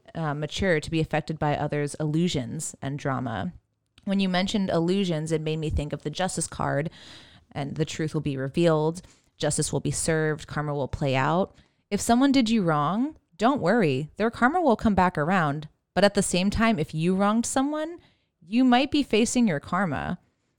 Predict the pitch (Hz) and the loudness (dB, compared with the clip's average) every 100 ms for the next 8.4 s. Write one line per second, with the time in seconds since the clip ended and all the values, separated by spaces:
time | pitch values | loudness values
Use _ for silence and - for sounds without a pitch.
0 | _ - 220 - 240 254 190 156 - - | _ -2 -2 4 6 8 6 2 -2 -8
1 | - 180 202 180 175 175 196 196 175 170 | -4 2 4 4 4 2 0 0 0 0
2 | 160 170 165 170 160 165 - 165 156 156 | -2 -2 -2 -2 -2 -4 -4 -4 -4 -4
3 | 151 - _ _ _ - 170 - 175 165 | -8 -10 _ _ _ -8 -4 -2 0 -2
4 | 156 - 165 151 160 185 202 190 175 165 | -2 -2 0 0 0 0 2 2 0 -4
5 | - 143 160 156 180 202 247 277 339 - | -8 0 2 4 2 4 6 4 0 -12
6 | _ _ _ _ _ 175 175 175 175 170 | _ _ _ _ _ -2 2 4 6 4
7 | 165 190 180 170 165 160 156 - - 220 | 4 2 2 0 -4 -4 -6 -8 -6 0
8 | 247 147 95 196 | 2 2 -2 -6